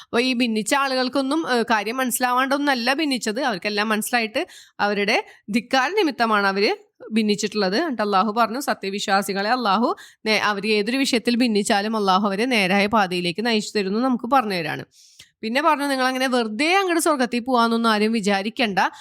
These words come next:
നിങ്ങളുടെ മുമ്പുള്ളവരിലേക്ക് കഴിഞ്ഞു പോയിട്ടുള്ള പരീക്ഷണങ്ങളെ കുറിച്ചൊക്കെ നിങ്ങളൊന്ന് നോക്കി നോക്ക്.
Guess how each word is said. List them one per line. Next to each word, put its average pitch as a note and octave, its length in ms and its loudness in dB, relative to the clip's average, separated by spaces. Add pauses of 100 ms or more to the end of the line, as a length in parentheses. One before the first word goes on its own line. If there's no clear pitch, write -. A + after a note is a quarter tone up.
(120)
നിങ്ങളുടെ G3+ 400 -2
മുമ്പുള്ളവരിലേക്ക് A#3+ 1040 0
കഴിഞ്ഞു A#3 320 0
പോയിട്ടുള്ള A3+ 840 2 (120)
പരീക്ഷണങ്ങളെ A3 640 -2
കുറിച്ചൊക്കെ A#3 400 -2
നിങ്ങളൊന്ന് A3+ 480 2
നോക്കി G3 320 2
നോക്ക്. A3+ 340 2